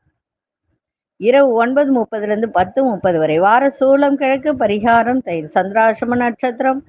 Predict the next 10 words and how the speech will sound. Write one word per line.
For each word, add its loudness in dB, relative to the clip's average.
காலை -2
எட்டு -2
ஐம்பத்தி 0
ஆறு 2
வரை 0
அவிட்டம், 0
அதன் 0
பின்பு -2
சதயம் -2
நட்சத்திரத்தில் -6